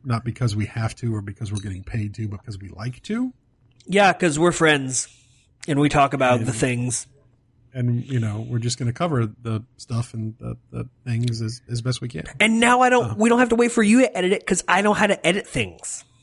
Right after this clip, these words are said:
Speaker 1: Yeah, that's happened. So, um, so you, you can edit stuff too. And
Speaker 2: I would hesitate, and I wouldn't hesitate. I would, um, I'd go out so far as to say that at this point, I may have edited more podcasts than you.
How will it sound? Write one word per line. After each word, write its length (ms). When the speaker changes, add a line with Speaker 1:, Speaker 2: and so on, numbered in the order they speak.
Speaker 1:
Yeah, 320
that's 300
happened. 500
So, 540
um, 760
so 200
you, 300
you 160
can 140
edit 240
stuff 280
too. 340
And 80
Speaker 2:
I 240
would 340
hesitate, 560
and 80
I 80
wouldn't 220
hesitate. 500
I 380
would, 340
um, 680
I'd 180
go 140
out 160
so 100
far 140
as 80
to 40
say 160
that 240
at 200
this 140
point, 340
I 180
may 140
have 180
edited 260
more 140
podcasts 560
than 160
you. 320